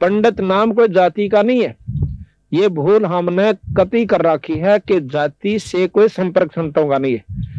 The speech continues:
जो जिसा कर्म आज कर रहा है वो वैसा उस समय की बात बताई गई है कि वो उसी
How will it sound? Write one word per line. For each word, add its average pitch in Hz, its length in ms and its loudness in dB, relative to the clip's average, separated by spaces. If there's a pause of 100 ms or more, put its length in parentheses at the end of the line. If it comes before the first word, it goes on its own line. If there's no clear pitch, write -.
(120)
जो 185 280 2
जिसा 170 380 -4
कर्म 165 400 0 (100)
आज 180 300 0
कर 147 180 0
रहा 120 260 0
है 175 180 0
वो 143 300 -4
वैसा 156 260 0
उस 165 300 -4
समय 151 260 0
की 139 180 -2
बात 123 320 -2
बताई 120 400 -2
गई 196 140 0
है 262 100 0 (320)
कि 151 80 0
वो 147 280 -2
उसी 190 360 0